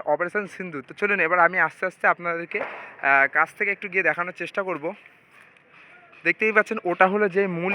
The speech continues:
গেটটা, ওই মূল গেটটা দিয়ে কিন্তু আমি ঢুকে পড়েছি। আর এই সাইডে দেখতে পাচ্ছি কত বড় একটা বিল্ডিং, বিল্ডিংয়ের উপর দিয়েও কিন্তু বাসের কাজ কিন্তু জোর কদমে চলছে।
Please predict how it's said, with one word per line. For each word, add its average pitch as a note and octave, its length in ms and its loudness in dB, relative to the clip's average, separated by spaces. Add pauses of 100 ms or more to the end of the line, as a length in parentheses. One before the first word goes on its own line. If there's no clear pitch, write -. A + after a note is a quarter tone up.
গেটটা, F#3+ 280 6
ওই F#3+ 100 4
মূল F3+ 260 -4
গেটটা F3 260 0
দিয়ে F#3 140 0
কিন্তু F#3+ 180 -4
আমি F#3 120 -2
ঢুকে D#3+ 200 -6
পড়েছি। F3+ 320 -2
আর E3 140 -2
এই E3 220 -2
সাইডে F#3 200 -6
দেখতে F#3 200 -6
পাচ্ছি F#3 200 -12
কত E3+ 260 -8
বড় D#3 180 -4
একটা E3+ 140 -8
বিল্ডিং, D#3+ 400 -8
বিল্ডিংয়ের E3+ 380 -6
উপর E3+ 180 -4
দিয়েও F#3 160 0
কিন্তু F#3 180 -4
বাসের D#3+ 300 4
কাজ F3 160 2
কিন্তু F3 220 -6
জোর D#3 240 -4
কদমে E3+ 300 -2
চলছে। D#3 360 -6